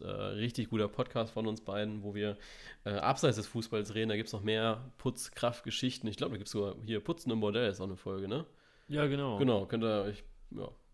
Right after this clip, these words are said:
Speaker 1: Also das, was die
Speaker 2: Also,
Speaker 1: Folge,
Speaker 2: wenn ihr mal Bock habt,
Speaker 1: was die,
Speaker 2: egal
Speaker 1: was
Speaker 2: ob
Speaker 1: die
Speaker 2: auf
Speaker 1: Folge
Speaker 2: Putzen
Speaker 1: sagt.
Speaker 2: oder Bordell, definitiv rein.
Speaker 1: Ist beides dabei. Äh, zweitens, ihr habt's vielleicht gesehen auf Instagram, äh, es wird, <laughs> äh, erstmal keine Bilder mehr geben, beziehungsweise keine also ich glaube, das haben auch viele falsch verstanden,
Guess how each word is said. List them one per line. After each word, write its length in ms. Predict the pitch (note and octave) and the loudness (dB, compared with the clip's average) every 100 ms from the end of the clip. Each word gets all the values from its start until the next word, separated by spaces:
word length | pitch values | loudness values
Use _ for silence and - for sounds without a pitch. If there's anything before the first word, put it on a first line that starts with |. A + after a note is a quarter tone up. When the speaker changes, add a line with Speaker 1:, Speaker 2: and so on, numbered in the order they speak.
| - - | -14 -8
Speaker 1:
Also 160 | A2 | 0
das, 160 | G2+ B2+ | 2 4
was 120 | C#3+ | 4
die 80 | C#3+ | 4
Speaker 2:
Also, 140 | B2 C3+ | 6 8
Speaker 1:
Folge, 140 | B2+ | 10
Speaker 2:
wenn 80 | B2 | 8
ihr 20 | |
mal 140 | A#2+ | 6
Bock 240 | A#2 D3 - | 4 2 4
habt, 160 | D#3 B2+ | 4 6
Speaker 1:
was 100 | A#2+ | 6
die, 60 | |
Speaker 2:
egal 120 | B2 B2+ | 6 6
Speaker 1:
was 80 | |
Speaker 2:
ob 20 | A#2 | 6
Speaker 1:
die 40 | |
Speaker 2:
auf 60 | A#2 | 6
Speaker 1:
Folge 200 | C#3+ C#3 | 8 8
Speaker 2:
Putzen 120 | A#2 | 8
Speaker 1:
sagt. 180 | G2+ C3 | 6 4
Speaker 2:
oder 180 | A#2+ A2 | 2 0
Bordell, 500 | G2 G#2+ A2+ B2 B2+ A#2+ | 0 -2 0 0 -2 -4
definitiv 600 | A2+ A2 A2+ A2 A2 G#2 | -6 -4 -4 -6 -8 -4
rein. 80 | - | 0
Speaker 1:
Ist 80 | G#2+ | 4
beides 300 | A2+ A#2+ A2 | 8 8 8
dabei. 320 | G2+ F2+ F2 - - - - - | 2 0 -2 -2 -10 -20 -4 6
Äh, 360 | B2+ C3+ B2+ | 10 10 8
zweitens, 520 | B2+ C#3 E3 F#3+ E3+ | 6 6 8 6 2
ihr 80 | C#3+ | 4
habt's 160 | D3 D3 | 4 4
vielleicht 300 | C3+ C#3 - | 4 4 4
gesehen 400 | A2+ B2+ D#3+ D#3+ | 0 2 4 4
auf 140 | A#2 | 2
Instagram, 580 | - C#3 C#3 C#3 C#3 C#3 | -2 0 2 4 4 4
äh, 400 | - A#2 A#2+ A#2+ A#2 | 2 0 2 2 0
es 180 | G2 G#2 | 0 2
wird, 380 | G2+ - - - - - | 2 0 -6 -10 -20 -16
<laughs> 340 | - D3+ D3+ - | -10 -8 -6 -2
äh, 260 | G#2+ G#2+ | 0 0
erstmal 260 | E2+ A2+ G#2+ | 0 -2 -4
keine 300 | - A2+ A#2+ | 0 2 2
Bilder 280 | A2 A2+ A2+ | 4 4 4
mehr 180 | A2+ G#2+ | 2 2
geben, 300 | A2 A2 G#2 | 2 2 0
beziehungsweise 440 | - G#2+ G#2+ G2 | 0 2 2 0
keine 440 | - A2 G#2+ G2+ - - - | 2 4 4 2 -2 -12 -4
also 80 | F#2+ | 0
ich 60 | |
glaube, 160 | F#2+ C#3 | 4 4
das 100 | G#2 | 4
haben 140 | B2 | 0
auch 80 | - | -2
viele 240 | - C3+ C3+ | -2 0 0
falsch 240 | B2 A#2+ | -2 -4
verstanden, 420 | A2+ - A#2+ A#2 | -4 -2 -2 -2